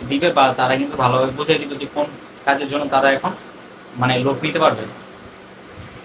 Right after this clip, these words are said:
আপনারা যারা বেলারুশে যাবেন, তাদের, আহ, কত টাকা লাগবে এবং কত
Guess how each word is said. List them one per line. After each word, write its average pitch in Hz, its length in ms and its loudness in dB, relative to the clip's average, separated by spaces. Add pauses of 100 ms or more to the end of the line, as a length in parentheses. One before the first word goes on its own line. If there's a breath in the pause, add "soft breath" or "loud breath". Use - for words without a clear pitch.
(1900)
আপনারা 170 260 2
যারা 190 180 6
বেলারুশে 170 460 4
যাবেন, 156 280 4 (100)
তাদের, 143 360 4
আহ, 131 180 6 (180)
কত 151 180 0
টাকা 170 220 4
লাগবে 156 280 4
এবং 135 320 2
কত 151 220 2